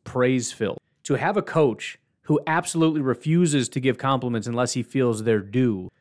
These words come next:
to flat out say he's about to have a monster year as a pass rusher and a run defender. Again, maybe he's wrong, but if there's anybody in the world that knows, it's Jerry Montgomery. He's, he's got the best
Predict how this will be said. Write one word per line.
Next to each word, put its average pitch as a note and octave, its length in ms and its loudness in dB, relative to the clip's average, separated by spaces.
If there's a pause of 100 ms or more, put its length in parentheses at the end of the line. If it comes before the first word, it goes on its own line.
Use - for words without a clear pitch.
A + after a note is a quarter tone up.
(200)
to C#3 120 0
flat D3+ 320 0
out C#3+ 220 2
say C3+ 140 0
he's D3 240 -2
about A#2+ 340 2
to - 80 -8
have A#2 240 -4
a G#2+ 80 -4
monster A2+ 500 -4
year G#2+ 300 -2
as G2+ 160 -6
a G2 60 -12
pass A#2 340 -4
rusher A2 380 -6
and B2 180 -6
a B2 60 2
run A#2 260 0
defender. G2 480 -8 (840)
Again, C#3+ 260 4
maybe E3 220 4
he's D3+ 180 2
wrong, B2+ 400 0 (380)
but C#3 80 2
if B2 80 -2
there's C3+ 160 2
anybody F#3 260 4
in D#3 60 4
the A#2 80 4
world C#3+ 380 4
that C3 120 2
knows, D3 300 0
it's B2 100 -10
Jerry B2+ 240 -2
Montgomery. G2+ 560 -10 (240)
He's, E3+ 220 2
he's D#3 340 -2
got E3+ 220 2
the - 80 -4
best C#3+ 300 0